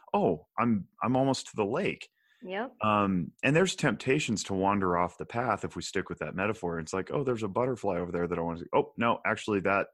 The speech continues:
Speaker 1: leads to not the lake." <laughs>
Speaker 2: Yeah.
Speaker 1: Right? So I just need to stay on the path and let the butterfly go.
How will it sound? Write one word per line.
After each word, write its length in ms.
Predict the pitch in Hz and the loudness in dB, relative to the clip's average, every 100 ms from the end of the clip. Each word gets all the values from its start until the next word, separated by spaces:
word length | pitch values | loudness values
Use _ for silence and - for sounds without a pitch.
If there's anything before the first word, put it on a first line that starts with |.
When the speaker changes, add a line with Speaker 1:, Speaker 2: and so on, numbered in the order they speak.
| - | -6
Speaker 1:
leads 420 | 95 92 - - _ | -4 -2 -6 -14 _
to 180 | - 90 | -4 -4
not 400 | 80 90 90 - | -2 0 0 0
the 100 | 87 | -4
lake." 340 | 78 78 - - - | -4 -6 -4 -4 2
<laughs> 100 | 190 - - | 2 2 -2
Speaker 2:
Yeah. 180 | 147 - | -2 0
Speaker 1:
Right? 180 | 107 | 0
So 140 | - 92 | 2 2
I 100 | 107 | 2
just 220 | 95 90 | 0 0
need 60 | 95 | -2
to 60 | |
stay 160 | - 95 | -2 -2
on 60 | |
the 60 | 90 | -2
path 220 | 82 80 | -4 -6
and 80 | 82 | -6
let 100 | 80 | -8
the 60 | 78 | -6
butterfly 320 | 76 71 50 | -8 -8 -12
go. 100 | - | -14